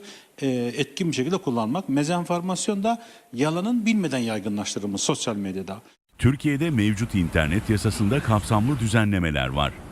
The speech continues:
Speaker 2: Ancak sosyal medyada yalan haber yapmak ya da yanıltıcı bilgi yaymak suç değil.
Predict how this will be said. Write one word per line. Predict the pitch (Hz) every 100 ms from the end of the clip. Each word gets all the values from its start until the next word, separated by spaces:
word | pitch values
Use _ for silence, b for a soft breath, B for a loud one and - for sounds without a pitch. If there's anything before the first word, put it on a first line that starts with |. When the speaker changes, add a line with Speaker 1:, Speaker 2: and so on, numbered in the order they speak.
| - - - 101
Speaker 2:
Ancak | 95 92 82
sosyal | - 92 - 120
medyada | 117 110 98 98 104 82
yalan | 80 98 127
haber | 110 101 82
yapmak | 71 67 71 82 - _ 82
ya | 101
da | 101
yanıltıcı | 90 76 85 95 101 101 143
bilgi | 120 110 104
yaymak | 90 76 65 71 -
suç | - 107 92 -
değil. | 85 67 -